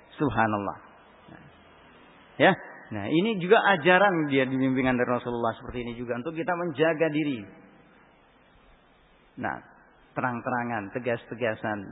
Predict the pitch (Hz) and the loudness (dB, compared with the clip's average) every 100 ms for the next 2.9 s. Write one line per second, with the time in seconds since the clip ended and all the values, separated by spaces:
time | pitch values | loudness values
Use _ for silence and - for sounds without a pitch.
0 | - - _ _ _ _ _ _ _ _ | -16 -20 _ _ _ _ _ _ _ _
1 | _ _ _ - 104 110 110 107 107 110 | _ _ _ -10 -8 -6 -6 -6 -6 -6
2 | 120 120 110 - 104 104 110 147 | -4 -6 -8 -8 -6 0 0 0